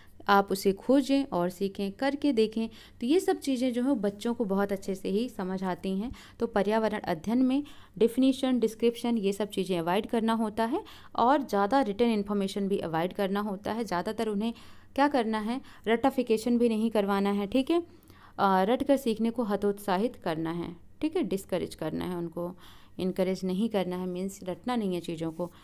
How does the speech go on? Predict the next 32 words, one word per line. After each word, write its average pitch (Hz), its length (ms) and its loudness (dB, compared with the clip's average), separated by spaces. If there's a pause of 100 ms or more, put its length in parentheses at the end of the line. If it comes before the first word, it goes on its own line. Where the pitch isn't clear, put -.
(300)
और 185 260 2
तो 202 200 -2
आप 214 280 2
ऑप्शन 214 300 2
नंबर 233 280 0
क्या 226 200 0
देखोगे 220 340 -2
जो 208 140 0
आपको 202 180 -2
करेक्ट 220 380 0
लग 196 200 0
रहा 185 120 0
है 185 100 0
इसमें, 190 300 -6 (340)
ये 190 120 6
भी 220 120 2
सही 240 220 2
है, 240 60 6
दूर 190 220 2
रखा 226 240 0
जाना 220 240 -2
चाहिए, 220 200 -2
बिल्कुल 175 320 -4
सही, 208 200 -4
हतोत्साहित 196 580 -4
करना 220 260 -2
चाहिए 220 240 -2
रटने 208 300 -4
के 214 120 -4
लिए, 202 120 0
बिल्कुल 160 360 -2
सही, 190 320 -4